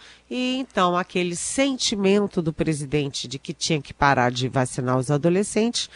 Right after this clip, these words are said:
vai ficar sendo só um sentimento do presidente mesmo,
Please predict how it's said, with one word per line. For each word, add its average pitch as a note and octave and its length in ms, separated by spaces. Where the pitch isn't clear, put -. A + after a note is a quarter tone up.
vai G3+ 140
ficar A3+ 320
sendo G3 480
só F3+ 340
um F#3 40
sentimento E3+ 720
do D3 100
presidente D3+ 640
mesmo, B2 420